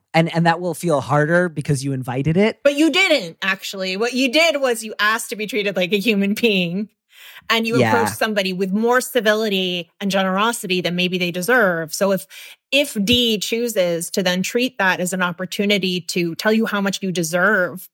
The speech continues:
Speaker 2: to be called
Speaker 1: Mm-hmm.
Speaker 2: names and told you're worthless, I think one needs to be prepared for that.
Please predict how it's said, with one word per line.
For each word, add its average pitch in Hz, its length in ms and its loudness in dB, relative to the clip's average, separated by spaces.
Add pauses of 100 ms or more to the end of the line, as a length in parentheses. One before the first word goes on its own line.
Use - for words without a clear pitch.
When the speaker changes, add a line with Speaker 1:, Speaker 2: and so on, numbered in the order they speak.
Speaker 2:
to - 80 -12
be 185 80 -2
called 170 300 -2
Speaker 1:
Mm-hmm. 131 80 6
Speaker 2:
names 120 640 2
and 180 140 -4
told 165 180 -4
you're 170 120 -6
worthless, 220 680 2 (1500)
I 220 100 4
think 202 240 2 (140)
one 214 440 0
needs 220 240 0
to 226 80 -2
be 190 120 -2
prepared 233 460 0
for 427 140 -6
that. 523 220 0